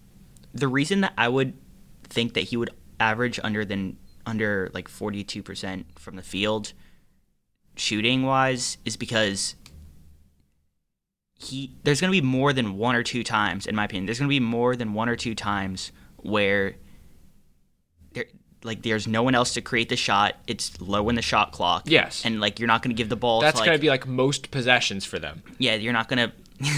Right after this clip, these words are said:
Speaker 1: that is gonna be most
Speaker 2: <laughs>
Speaker 1: possessions.
Speaker 2: Yeah.
Speaker 1: You're not gonna give the ball to Taurean Prince to really, like,
Speaker 2: Yeah, no,
Speaker 1: like,
Speaker 2: he's the,
Speaker 1: go and
Speaker 2: he's
Speaker 1: do
Speaker 2: gotta be the
Speaker 1: something.
Speaker 2: bucket getter for them.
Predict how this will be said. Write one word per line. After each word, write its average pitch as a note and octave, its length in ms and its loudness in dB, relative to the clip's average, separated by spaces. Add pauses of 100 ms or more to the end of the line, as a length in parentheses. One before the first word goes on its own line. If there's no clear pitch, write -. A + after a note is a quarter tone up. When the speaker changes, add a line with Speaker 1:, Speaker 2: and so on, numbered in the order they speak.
Speaker 1:
that D3+ 140 4
is F3+ 140 6
gonna E3 140 6
be D#3 100 2
most C#3+ 280 0
Speaker 2:
<laughs> B2+ 40 -4
Speaker 1:
possessions. D3+ 240 2
Speaker 2:
Yeah. A#2+ 380 4
Speaker 1:
You're D3+ 100 -2
not D3+ 160 0
gonna D#3+ 140 -4
give C3+ 220 -4
the C#3+ 80 0
ball C3+ 160 2
to - 120 -12
Taurean C3 280 -4
Prince B2 260 -2
to A2+ 280 0
really, A#2 300 0
like, G2+ 260 -2 (240)
Speaker 2:
Yeah, D3 360 2
no, B2 100 -2
Speaker 1:
like, A2+ 100 2
Speaker 2:
he's G3+ 280 2
the, G3 100 2
Speaker 1:
go B2+ 260 2
and A#2 40 2
Speaker 2:
he's - 80 0
Speaker 1:
do F3+ 60 2
Speaker 2:
gotta G#3 180 8
be G3+ 80 2
the E3 60 -4
Speaker 1:
something. C#3+ 100 0
Speaker 2:
bucket F3 240 0
getter E2 240 -2
for D#2 100 -12
them. B1+ 160 -10